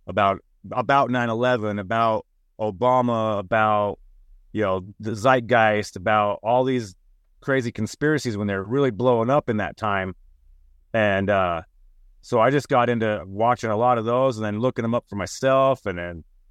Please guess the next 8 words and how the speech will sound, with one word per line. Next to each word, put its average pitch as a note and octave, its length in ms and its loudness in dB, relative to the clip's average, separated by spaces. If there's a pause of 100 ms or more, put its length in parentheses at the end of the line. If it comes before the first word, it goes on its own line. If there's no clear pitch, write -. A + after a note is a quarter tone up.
(100)
you G2 120 -4
hear B2+ 200 4
about A#2 300 2
the, F2+ 220 -6 (400)
all A#2+ 140 2
the G#2 140 -4 (320)
World C#3+ 280 0
War C#3 360 0